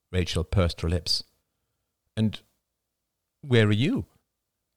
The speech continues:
<sighs> "I'm not even on the spectrum.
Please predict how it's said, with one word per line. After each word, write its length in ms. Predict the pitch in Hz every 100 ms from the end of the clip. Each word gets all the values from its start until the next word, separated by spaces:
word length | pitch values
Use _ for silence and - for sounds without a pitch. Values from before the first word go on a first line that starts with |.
| -
<sighs> 1120 | - - - - _ _ _ _ _ _ _
"I'm 160 | - 101
not 160 | 76
even 180 | 73 80
on 100 | 80
the 60 | 80
spectrum. 680 | - - 110 - - -